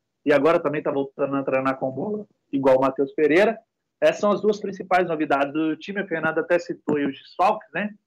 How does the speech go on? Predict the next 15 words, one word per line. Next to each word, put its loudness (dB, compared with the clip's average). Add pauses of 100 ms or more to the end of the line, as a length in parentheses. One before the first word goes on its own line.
(440)
O -14
Cruzeiro 2
não 0
tem -2
o -2
Bruno 2
Rodrigues -4
e -4
o -6
Matheus 0
Justa 0 (420)
suspenso -2
pelo 0
terceiro -2
amarelo. 2